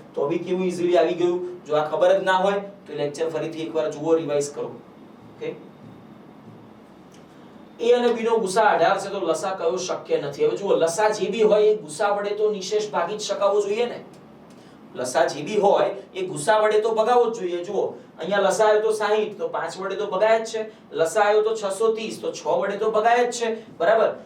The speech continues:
તો લસા જે બી હોય, એ ગુસા વડે તો ભગાવો જ જોઈએ. તો કયો લસા થશે, એ ખબર નથી, પણ એ જે બી થશે, અઢાર વડે તો ભગાશે જ. તો અઢાર વડે બોતેર ને ભાગી શકાય. એકસો આઠ ને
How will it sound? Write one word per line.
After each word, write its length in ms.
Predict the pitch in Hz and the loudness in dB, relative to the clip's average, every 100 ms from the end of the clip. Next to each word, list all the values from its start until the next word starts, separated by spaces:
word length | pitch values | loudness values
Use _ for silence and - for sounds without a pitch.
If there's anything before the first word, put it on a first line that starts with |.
| - - | -20 0
તો 160 | 220 | 2
લસા 540 | 220 147 143 151 247 247 | 2 0 -2 0 0 2
જે 180 | 226 226 | 2 2
બી 120 | 247 | 4
હોય, 220 | 226 240 | 4 4
એ 100 | - | 2
ગુસા 320 | 170 180 247 | -6 -4 0
વડે 200 | 247 240 | 2 4
તો 180 | 247 254 | 4 2
ભગાવો 380 | 247 - - - | 2 2 2 2
જ 40 | |
જોઈએ. 260 | 190 170 156 | -2 -4 -4
તો 80 | - | -6
કયો 380 | - - 240 | -4 2 2
લસા 320 | 226 196 233 247 | 2 0 0 -2
થશે, 280 | 240 226 | -2 2
એ 80 | 247 | 4
ખબર 400 | 240 247 262 262 | 4 0 0 0
નથી, 280 | 214 - - - - | 0 -2 -6 -12 -10
પણ 100 | - | -4
એ 100 | 233 | -4
જે 180 | - 214 | 0 0
બી 140 | 285 | 2
થશે, 400 | 277 254 - - - - - | 2 2 2 0 -2 -10 -10
અઢાર 400 | 135 135 - 208 | -6 -2 2 4
વડે 220 | 214 214 | 4 4
તો 100 | 214 | 4
ભગાશે 580 | 220 208 226 208 165 147 | 4 4 4 2 2 -4
જ. 20 | - - - | -6 -16 -10
તો 60 | 180 | -2
અઢાર 320 | 165 196 220 | 2 2 2
વડે 140 | 226 | 2
બોતેર 460 | 214 190 185 220 220 | 2 0 0 0 2
ને 240 | 226 226 - - | -2 -8 -14 -2
ભાગી 260 | 185 185 180 | 0 0 0
શકાય. 500 | 165 - 127 - - - - | -2 -4 -6 -8 -14 -20 -14
એકસો 280 | - - 226 | -12 -2 2
આઠ 280 | 220 220 233 | 2 2 -2
ને 280 | 240 240 | -4 -4